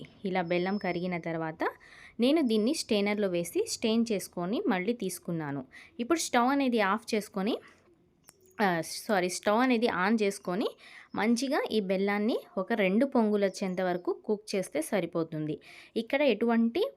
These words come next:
పాకం రావాల్సిన అవసరం లేదు, బెల్లం చిక్కగా అవ్వాల్సిన అవసరం కూడా లేదు. just రెండు పొంగులు వస్తే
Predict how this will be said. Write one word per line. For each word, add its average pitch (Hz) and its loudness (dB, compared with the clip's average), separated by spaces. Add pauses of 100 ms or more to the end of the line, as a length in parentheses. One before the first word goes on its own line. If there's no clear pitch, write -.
(140)
పాకం 226 2
రావాల్సిన 190 0
అవసరం 208 -2
లేదు, 180 -2
బెల్లం 220 0
చిక్కగా 226 -6
అవ్వాల్సిన 196 -2
అవసరం 170 -6
కూడా 202 -2
లేదు. 170 0
just 175 -4
రెండు 190 -2
పొంగులు 180 -4
వస్తే 180 -2